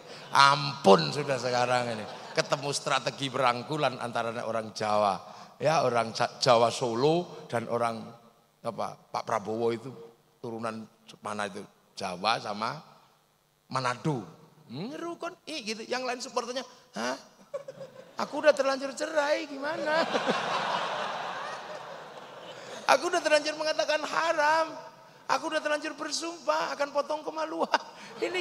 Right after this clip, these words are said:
gimana?" Ah. Terus gua mesti bilang, "Wow," gitu? <laughs> Nggak juga. Makanya biasa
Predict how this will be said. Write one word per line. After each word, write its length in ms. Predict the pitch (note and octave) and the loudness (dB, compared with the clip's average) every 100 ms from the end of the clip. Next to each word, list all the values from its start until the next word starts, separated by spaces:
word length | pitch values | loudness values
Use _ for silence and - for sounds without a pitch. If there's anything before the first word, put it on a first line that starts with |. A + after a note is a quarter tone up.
| D#4+ | -2
gimana?" 580 | E4 D#4+ F4 F4+ D#4+ E4 D#4+ - | 0 2 2 2 4 4 2 0
Ah. 400 | D4 D#4+ E4+ D#4 C4 - - - - - - - - - - - | 2 6 6 4 -2 -10 -10 -10 -10 -10 -10 -12 -12 -12 -14 -4
Terus 460 | F#4+ G4+ - - - - - - | 2 4 2 -2 -8 -14 -16 2
gua 160 | F#4+ | 4
mesti 240 | F4+ A#3+ B3+ | 4 0 2
bilang, 320 | A#3+ G#3 G3+ | 8 8 8
"Wow," 400 | D#3+ E3 B3+ D4 | 8 10 8 6
gitu? 320 | D4+ F#4+ G4+ | 2 6 6
<laughs> 140 | - G4 | 6 10
Nggak 160 | E4 | 10
juga. 520 | - D4+ D#4 D#4+ D#5 D#5+ - - - - - - - - - - - - - - - - - - - - - C6+ C6+ - - - - - D#5 - D5 - - - - - - | 10 8 6 10 12 12 10 6 4 4 2 2 0 -2 -4 -4 -6 -6 -6 -6 -4 -4 -4 -4 -4 -4 -6 -6 -6 -6 -8 -8 -8 -8 -8 -8 -8 -8 -8 -10 -10 -10 4
Makanya 560 | F#4 F#4 F#4 F#4+ G4 F#4+ | 8 8 10 8 6 2
biasa 520 | F4 E4+ D#4+ D#4+ D#4+ | 6 8 8 6 6